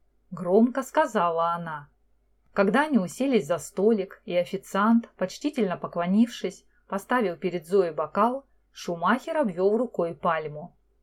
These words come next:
«Мне не хотелось совсем отгораживаться от посетителей», пояснил он.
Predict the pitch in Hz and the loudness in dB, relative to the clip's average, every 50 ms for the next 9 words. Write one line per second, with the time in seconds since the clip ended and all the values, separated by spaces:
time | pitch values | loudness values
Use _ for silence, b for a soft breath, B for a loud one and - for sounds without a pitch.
0 | _ _ _ _ - 180 185 190 208 240 269 269 240 - - 233 - - 285 302 | _ _ _ _ -4 0 4 6 6 6 6 4 0 0 -2 -2 0 0 0 2
1 | 294 220 151 - - - - _ - - 220 226 - - 294 269 214 190 170 147 | 2 2 2 0 -8 -18 -20 _ -2 -2 -2 -2 0 0 0 0 0 0 0 -2
2 | 170 165 180 208 214 220 233 180 175 - - - 180 170 - - 185 180 - 202 | 0 2 4 2 2 2 0 -2 -2 -4 -4 -6 -6 -6 -4 -6 -6 -4 -4 -6
3 | 190 190 - 185 175 - - 180 - 165 175 - _ _ _ _ _ _ _ _ | -6 -4 -4 -6 -6 -6 -12 -14 -12 -12 -14 -16 _ _ _ _ _ _ _ _
4 | _ _ _ _ _ 190 196 185 185 - - - 208 233 226 - - - 175 175 | _ _ _ _ _ -2 -2 -2 -2 -6 0 2 4 4 4 2 0 -2 -4 -4
5 | 160 156 - | -4 -8 -14